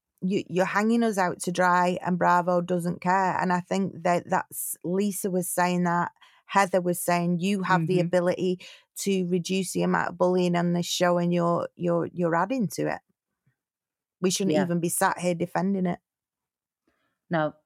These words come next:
Speaker 2: I would agree with that. And
Speaker 1: So
Speaker 2: Monica's, Monica's defense to everything was just really poor. Like, had,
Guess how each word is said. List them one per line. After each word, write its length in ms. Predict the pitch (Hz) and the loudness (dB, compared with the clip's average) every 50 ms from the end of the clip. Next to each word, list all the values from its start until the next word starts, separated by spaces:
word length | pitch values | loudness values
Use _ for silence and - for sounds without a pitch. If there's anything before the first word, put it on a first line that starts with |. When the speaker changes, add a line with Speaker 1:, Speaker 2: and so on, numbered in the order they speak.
| _ _ _ _ | _ _ _ _
Speaker 2:
I 140 | 160 160 151 | -4 -4 -2
would 120 | 147 156 | -2 -4
agree 240 | 160 151 156 156 151 | -6 -6 -4 -4 -2
with 120 | 151 147 - | -4 -4 -6
that. 200 | 151 147 143 - _ _ _ _ _ _ _ _ _ _ _ _ _ _ _ _ _ _ _ _ _ - 131 | -8 -8 -8 -10 _ _ _ _ _ _ _ _ _ _ _ _ _ _ _ _ _ _ _ _ _ -10 -4
And 180 | - 180 175 175 | -2 -2 2 4
Speaker 1:
So 140 | 185 202 185 | 4 4 4
Speaker 2:
Monica's, 520 | 185 180 - 190 175 160 - - - - - | 4 2 0 -2 -2 -2 -2 -4 -4 -4 0
Monica's 440 | - 220 220 233 226 - 214 175 - | 0 2 2 2 2 0 -2 -2 -2
defense 440 | - 175 - - 170 165 - - - | -4 -4 -2 -2 -4 -4 -4 -6 -6
to 120 | - - - | -6 -6 -6
everything 380 | - 165 160 156 - 151 147 | -6 -8 -8 -6 -6 -6 -4
was 160 | 151 147 - | -4 -6 -6
just 240 | - - 156 - - | -6 -8 -8 -6 -4
really 260 | 151 147 147 143 147 | -2 -2 0 0 -2
poor. 460 | 139 - - 139 135 135 139 139 139 - | -4 -4 -6 -4 -2 -2 0 0 -2 -2
Like, 220 | - 151 147 - - | 0 -2 -2 0 0
had, 320 | 170 180 - - - 240 | -2 -2 -2 -4 -8 -10